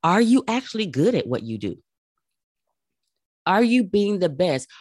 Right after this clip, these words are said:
Are you performing at the highest levels? When you ha-, send your sponsors, advocates, and mentors into a room where you don't have access,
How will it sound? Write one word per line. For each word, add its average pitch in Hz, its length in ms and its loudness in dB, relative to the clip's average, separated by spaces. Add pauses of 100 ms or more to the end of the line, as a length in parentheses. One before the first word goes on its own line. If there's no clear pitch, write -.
(120)
Are 196 160 2
you 240 160 0
performing 190 640 -4
at 165 140 -6
the 156 120 -4
highest 151 480 -6
levels? 143 500 -6 (920)
When 185 300 2
you 214 200 0
ha-, 220 200 0
send 196 320 -4
your 165 140 -2
sponsors, 165 920 -4 (260)
advocates, 165 760 -2
and 139 240 0
mentors 147 800 -2
into 147 380 -6
a 131 60 0
room 135 680 -2 (180)
where 139 220 0
you 151 260 -4
don't 151 240 0
have 135 320 -2
access, 117 720 -6